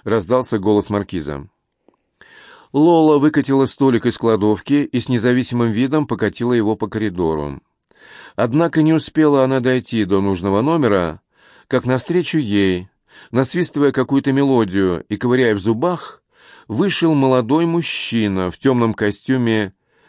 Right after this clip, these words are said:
с бейджем охрана на лацкане пиджака. Увидев Лолу, он резко затормозил. «Ты новенькая, что ли?» Проговорил он,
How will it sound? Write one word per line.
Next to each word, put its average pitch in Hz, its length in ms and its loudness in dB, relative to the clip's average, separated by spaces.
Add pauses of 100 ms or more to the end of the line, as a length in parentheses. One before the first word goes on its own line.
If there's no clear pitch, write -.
(460)
с 95 200 -6
бейджем 101 520 0
охрана 120 800 -2
на 107 160 -2
лацкане 101 520 -2
пиджака. 90 760 -4 (840)
Увидев 107 420 -2
Лолу, 98 500 0 (280)
он 101 200 -2
резко 110 320 -4
затормозил. 98 720 -4 (1200)
«Ты 110 340 2
новенькая, 127 480 2
что 101 220 -2
ли?» 82 220 -2 (480)
Проговорил 107 500 2
он, 127 220 -2